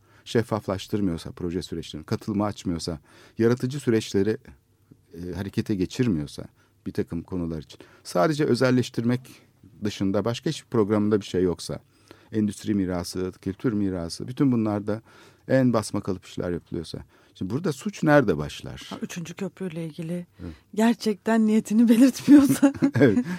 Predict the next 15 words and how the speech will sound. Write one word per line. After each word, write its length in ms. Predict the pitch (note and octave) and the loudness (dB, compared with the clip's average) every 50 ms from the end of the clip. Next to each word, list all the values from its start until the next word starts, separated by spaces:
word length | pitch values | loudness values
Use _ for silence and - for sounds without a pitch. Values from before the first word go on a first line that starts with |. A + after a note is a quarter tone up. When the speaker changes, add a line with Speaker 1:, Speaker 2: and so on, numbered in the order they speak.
| - - | -10 -14
Speaker 2:
<laughs> 320 | - - - - - - - | -16 -18 -20 -20 -6 2 2
ya 140 | B3+ B3 | 6 8
da 40 | G#3 | 8
Speaker 1:
Ya 80 | C4 G3+ | 8 10
da 60 | A#3 B3+ B3+ | 10 8 8
Speaker 2:
bö-, 240 | A3+ A3+ B3 A3+ | 8 4 2 0
bu 60 | B3 B3+ | 2 4
kadar 360 | - B3+ B3 B3+ B3+ A#3+ G3+ | 6 6 8 8 8 6 6
değişik 520 | A3+ A#3 A#3+ - - B3+ - - - - - - - - - - | 6 4 4 4 0 -4 -6 -8 -12 -16 -18 -20 -20 -20 -4 2
niyetleri, 680 | A3 A3+ A#3+ A#3+ A#3 - - A#3+ B3 A#3+ B3+ B3+ - - _ | 4 6 8 6 6 4 2 4 4 6 4 4 2 0 _
e, 540 | - F#3+ F3+ F3+ F3+ F3+ F3+ F3+ F#3 F3+ F3+ F3 G3 - - - - - - - - - - - - - | -6 -4 -2 -2 0 -2 -2 -2 -2 -4 -6 -8 -10 -14 -18 -20 -20 -20 -20 -20 -20 -20 -20 -20 -20 -20
sonradan 480 | - - A#3 A3 A3 G#3+ G#3 A3 A#3 A#3 | -6 -2 0 2 2 4 4 4 4 4
telaffuz 400 | - A#3 G#3 G#3+ G#3+ G#3 A3+ G#3+ | 4 2 2 2 2 0 0 -2
etmeye 340 | A3 G#3 - - G#3+ A3 F#3+ | -2 -2 0 -2 -2 0 0
başlıyorsa, 640 | G3 G3 F#3 - - G#3+ G3 E3+ - - F3+ F3 | 0 -2 -2 -2 -4 -4 -4 -4 -6 -6 -6 -6